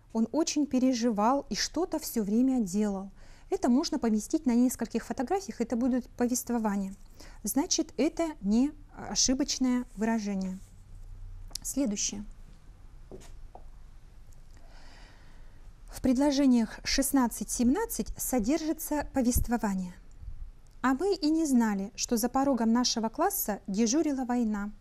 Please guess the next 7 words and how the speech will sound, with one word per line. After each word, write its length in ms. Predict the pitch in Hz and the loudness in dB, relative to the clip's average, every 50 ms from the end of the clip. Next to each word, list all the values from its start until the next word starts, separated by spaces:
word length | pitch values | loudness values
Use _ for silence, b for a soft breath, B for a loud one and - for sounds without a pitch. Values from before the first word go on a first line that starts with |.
| - - - - - - - - B B B B B B B B B B B | -16 -16 -16 -16 -16 -18 -18 -20 B B B B B B B B B B B
Мы 140 | 233 247 | 4 4
были 220 | 233 254 269 262 277 | 6 6 6 6 6
молоды, 600 | 262 254 262 269 262 233 220 202 190 190 202 202 - - - - - - - - - - b b b b b b b | 8 8 8 6 6 4 2 0 0 -2 -4 -6 -10 -14 -20 -20 -20 -20 -20 -20 -20 -20 b b b b b b b
а 80 | - 233 | 4 6
незнания 640 | 240 254 247 233 233 277 339 359 339 311 269 254 | 6 6 6 6 4 4 4 4 4 6 6 6
о 40 | 240 | 6
молодости 800 | 247 285 349 381 339 294 214 226 208 - - - - 208 196 | 6 6 4 4 4 4 4 4 2 0 -2 -8 -8 -6 -8